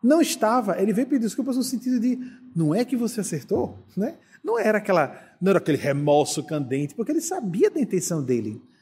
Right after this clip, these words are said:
Tanto é quem tem essa intenção é quem pede desculpas mesmo. Não é que você estava certo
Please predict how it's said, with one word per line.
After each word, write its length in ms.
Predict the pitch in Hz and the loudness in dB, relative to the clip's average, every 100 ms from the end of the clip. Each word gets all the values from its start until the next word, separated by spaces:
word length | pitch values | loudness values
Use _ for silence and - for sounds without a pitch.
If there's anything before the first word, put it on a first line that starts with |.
| _ | _
Tanto 180 | - 330 | -4 -2
é 40 | 330 | 0
quem 160 | 320 | -2
tem 140 | - 269 | 0 -2
essa 160 | - | -2
intenção 320 | 240 233 - | -2 -2 -2
é 20 | 254 | -4
quem 160 | 247 | -4
pede 140 | 226 202 | -4 -6
desculpas 400 | - 214 165 175 | -6 -6 -6 -2
mesmo. 360 | 185 120 117 - _ _ _ - | -2 -4 -10 -16 _ _ _ 0
Não 240 | 190 202 | 2 4
é 80 | 233 | 4
que 140 | 240 | 2
você 240 | 226 233 226 | 0 -2 -4
estava 260 | - 233 | -8 -8
certo 500 | 233 - 269 - 160 | -8 -8 -8 -6 -8